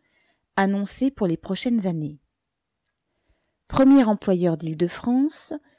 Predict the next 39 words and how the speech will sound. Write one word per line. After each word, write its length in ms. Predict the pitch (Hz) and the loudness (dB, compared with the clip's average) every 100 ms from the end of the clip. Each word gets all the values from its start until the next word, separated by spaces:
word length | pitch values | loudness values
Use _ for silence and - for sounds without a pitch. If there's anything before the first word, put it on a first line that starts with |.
| _ _ | _ _
la 180 | 196 214 | 2 2
Régie 380 | 214 254 247 254 | 4 2 4 2
autonome 500 | 226 226 214 214 202 | 2 2 2 2 0
des 100 | 190 | -2
transports 460 | - 180 - 175 | -4 -12 -8 -8
parisiens 640 | - 165 180 180 190 254 294 _ _ _ _ - | -4 -4 -4 -6 0 0 0 _ _ _ _ -10
gère 560 | 185 208 185 165 - | 0 2 2 0 -8
trois 240 | - 262 269 | -6 -2 0
cent 180 | 277 | 0
cinquante 480 | 254 240 220 202 - | 0 -2 -2 -6 -4
et 60 | 196 | -4
une 380 | 185 180 170 - | -2 -2 -4 -8
lignes 360 | 170 170 160 160 | -8 -4 -4 -4
d'autobus, 800 | 160 147 180 190 302 - - - _ _ _ _ _ | -6 -6 -6 -2 -4 -6 -14 -18 _ _ _ _ _
la 220 | 185 180 180 | -2 -2 0
totalité 640 | 262 269 240 220 - 220 | 0 2 0 0 -2 -2
des 100 | 185 | -2
lignes 220 | 160 165 | -4 -4
de 100 | 160 | -4
métro 480 | 160 156 - - 170 - | -4 -6 -10 -14 -10 -8
et 80 | |
de 100 | 156 | -6
tramway, 640 | 160 - 165 170 170 240 - _ _ _ _ - | -8 -6 -6 -4 -2 -4 -6 _ _ _ _ -2
ainsi 320 | 226 - 247 | -2 -2 -4
que 140 | 233 | 0
le 160 | 180 170 - | 0 0 2
R 200 | 208 208 | 2 4
E 220 | 185 160 | 4 2
R 120 | 165 - | -2 -4
A 260 | 185 247 - _ _ _ _ | -2 -2 -4 _ _ _ _
et 80 | 196 | 2
la 120 | 185 | 2
partie 360 | - 165 - 165 | 0 -8 -8 -12
sud 500 | - - 262 262 - - | -10 -4 -2 -2 -8 -12
du 180 | 196 - | -12 0
R 160 | 208 240 | 0 4
E 180 | 254 | 2
R 120 | 220 - | 2 -2
B. 120 | 156 | -4